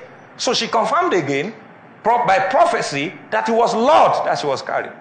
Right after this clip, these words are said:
He said, "For indeed, as soon as the voice of your greeting sounded in my ears, even the babe." So she now told Mary what the angel told Mary,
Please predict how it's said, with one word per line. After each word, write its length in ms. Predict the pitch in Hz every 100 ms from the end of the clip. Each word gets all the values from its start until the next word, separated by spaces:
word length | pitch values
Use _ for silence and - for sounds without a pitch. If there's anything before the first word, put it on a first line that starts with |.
| - - - - - -
He 80 | 165
said, 160 | 214
"For 240 | 202 247 247
indeed, 380 | 247 220 370 427
as 200 | 269 240
soon 140 | 302
as 160 | 247 165
the 160 | 185
voice 320 | 143 294 320
of 160 | 240 170
your 180 | 190 151
greeting 280 | 214 269 175
sounded 360 | 220 240 233
in 80 | 202
my 220 | 175 156
ears, 300 | 190 135 104 - - - -
even 320 | 370 403 392
the 100 | 233 196 139
babe." 320 | 269 247 - - - -
So 160 | -
she 140 | 226 247
now 320 | 339 427 -
told 360 | 247 240 226 - - - - -
Mary 480 | 165 214 208 127 160 - -
what 240 | 165 247 196
the 180 | 175
angel 360 | 185 202 202 190
told 280 | 190 175 139
Mary, 280 | 139 107